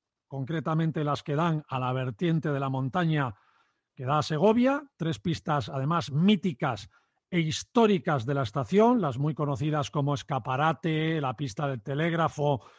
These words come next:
y la pista del Bosque, debido a que se ha decidido que esta parte de la montaña pase a ser dominio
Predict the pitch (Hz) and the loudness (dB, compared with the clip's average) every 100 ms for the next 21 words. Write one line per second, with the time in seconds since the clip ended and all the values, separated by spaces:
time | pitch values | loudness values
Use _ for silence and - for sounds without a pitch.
0 | _ _ _ 131 131 160 - 160 147 135 | _ _ _ -4 -2 -2 -2 0 0 0
1 | 143 220 - 240 254 285 _ 196 208 254 | 2 2 2 0 0 0 _ 2 6 8
2 | 311 320 330 190 190 202 - 220 247 269 | 6 6 4 2 0 0 -2 0 2 2
3 | - 233 247 240 269 330 _ _ _ _ | 0 2 2 2 0 -4 _ _ _ _
4 | _ 190 214 - 214 190 156 156 143 196 | _ -6 -4 -2 -4 -4 -4 -4 -2 0
5 | 262 220 180 233 233 226 247 294 _ _ | 2 2 2 2 2 2 -2 -10 _ _
6 | _ _ _ _ _ 185 220 - 180 - | _ _ _ _ _ 0 2 2 0 4
7 | 226 220 233 _ 135 151 160 214 220 220 | 4 4 0 _ -4 0 2 4 4 4
8 | 226 202 | 2 -2